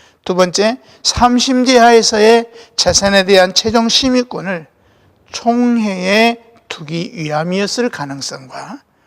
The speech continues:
세 번째로 대회에는 유지재단권이 없기 때문에 총회에 상고하게 한 것 등을, 어, 생각해 볼 수 있습니다. 열 번째로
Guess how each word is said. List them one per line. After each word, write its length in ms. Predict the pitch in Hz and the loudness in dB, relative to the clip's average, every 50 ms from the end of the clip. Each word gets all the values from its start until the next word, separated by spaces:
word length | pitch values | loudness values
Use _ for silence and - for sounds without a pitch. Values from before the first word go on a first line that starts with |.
| _ _ _ _ _ _ _ _ - | _ _ _ _ _ _ _ _ -10
세 200 | - - - 185 | -8 -8 -6 -4
번째로 560 | 170 175 165 143 - 160 156 175 196 220 247 - _ _ _ _ _ _ - | -2 -2 -2 -2 -2 0 2 4 4 2 2 -2 _ _ _ _ _ _ -8
대회에는 840 | - - 175 185 202 196 214 214 208 196 180 170 170 180 175 156 143 - _ _ _ _ _ _ _ - | -2 0 2 2 4 4 4 4 6 4 2 2 0 -2 -4 -4 -8 -12 _ _ _ _ _ _ _ -8
유지재단권이 1300 | 170 175 185 202 220 208 214 226 240 220 - - 185 165 185 185 185 180 - - 180 175 185 185 196 190 - | -6 -4 -4 -4 -4 -4 -2 -4 -4 -4 -6 -8 -6 -4 -4 -4 -4 -6 -8 -8 -6 -6 -6 -8 -8 -10 -12
없기 280 | 208 - 147 - - 147 | -12 -12 -12 -12 -14 -14
때문에 540 | - 151 135 127 135 135 147 175 190 147 - _ _ _ _ _ _ _ _ _ | -12 -12 -14 -12 -14 -14 -12 -12 -12 -12 -14 _ _ _ _ _ _ _ _ _
총회에 520 | - - - 190 175 170 165 165 160 165 170 | -12 -8 -4 -2 -2 -2 -2 -2 -2 -2 -2
상고하게 600 | 165 - - 208 208 208 196 202 202 196 196 214 | -4 -4 -6 -6 -4 -2 0 2 2 2 0 -2
한 180 | 190 190 190 190 | -4 -4 -4 -4
것 240 | 190 196 190 _ - | -6 -6 -8 _ -14
등을, 380 | 180 180 180 202 240 247 269 - _ _ _ _ _ _ _ - | -12 -6 -2 0 0 0 -2 -6 _ _ _ _ _ _ _ -20
어, 180 | 185 147 151 | -20 -18 -16
생각해 460 | 139 - - 170 156 147 143 143 147 | -16 -14 -14 -10 -8 -8 -6 -6 -6
볼 160 | 143 143 147 139 | -8 -8 -10 -12
수 160 | - - - | -12 -10 -8
있습니다. 600 | 120 - - - 135 - - - - - - _ _ _ _ _ _ _ _ _ _ _ _ _ _ _ _ _ _ _ _ _ - - - - - - - - - | -6 -6 -6 -8 -10 -20 -20 -20 -20 -20 -20 _ _ _ _ _ _ _ _ _ _ _ _ _ _ _ _ _ _ _ _ _ -16 -16 -16 -16 -20 -20 -14 -4 0
열 140 | 156 165 175 | 0 0 2
번째로 680 | 165 - 233 233 - - 185 151 143 151 165 151 120 | 2 2 2 2 2 0 -4 -4 -4 -6 -6 -8 -10